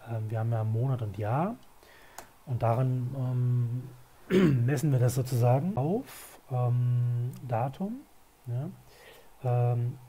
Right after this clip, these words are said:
New Instance, dann kommt hier das Jahr, der Monat, äh, und der Tag rein. Ähm,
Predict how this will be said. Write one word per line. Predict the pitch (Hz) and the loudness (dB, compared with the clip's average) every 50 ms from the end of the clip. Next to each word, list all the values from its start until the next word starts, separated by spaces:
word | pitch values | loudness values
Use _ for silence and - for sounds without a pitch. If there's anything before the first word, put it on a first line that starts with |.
| - - | -12 -6
New | 143 123 123 123 123 | -4 0 0 0 0
Instance, | 123 131 127 147 156 - - - 175 175 185 202 220 233 233 - - - - - - - - - - - - - - - _ - | 0 -2 -2 -4 -4 -6 -6 -4 -4 -2 -2 -2 -4 -8 -12 -14 -18 -20 -20 -20 -20 -20 -20 -20 -20 -20 -20 -20 -20 -18 _ -10
dann | 123 - | -6 -4
kommt | - 143 131 139 | -4 -4 -2 0
hier | 120 | 0
das | 113 104 95 | 0 0 0
Jahr, | 110 117 120 139 170 208 247 - - - - - - - - - - | 0 0 0 0 0 -2 -6 -10 -16 -20 -20 -20 -20 -20 -20 -10 -6
der | 123 120 | -2 0
Monat, | 123 117 - - 160 151 160 165 170 - - - - - - - - - - - - - - - - | 0 -2 -2 -2 -4 -2 -2 -4 -4 -6 -10 -18 -20 -20 -20 -20 -20 -20 -20 -20 -20 -20 -20 -8 -2
äh, | 123 117 117 113 113 110 113 123 - - - - - - - - | 0 0 2 2 0 0 -2 -4 -6 -12 -18 -20 -20 -20 -10 -8
und | 135 117 117 | -4 -4 -4
der | 107 - | -4 -4
Tag | - 113 113 131 135 131 - | -2 -2 -2 -2 -4 -6 -8
rein. | 180 196 226 254 294 - - - - - - - - - - - - - - - - - - - _ - - - - - - - - - - - - _ - - - - - - - - - - - - - - - - - - - - - - - - - - - - - - _ - - - - | -10 -8 -8 -10 -12 -16 -20 -20 -20 -20 -20 -20 -20 -20 -20 -20 -20 -20 -20 -20 -20 -20 -20 -20 _ -20 -20 -20 -20 -20 -20 -20 -20 -20 -20 -20 -20 _ -20 -20 -20 -20 -20 -20 -20 -20 -20 -20 -20 -20 -20 -20 -20 -20 -20 -20 -20 -20 -20 -20 -20 -20 -20 -20 -20 -20 -20 -20 _ -20 -20 -16 -8
Ähm, | 135 123 120 117 117 113 113 113 127 - | -6 -4 -2 -2 -2 -2 -4 -6 -8 -10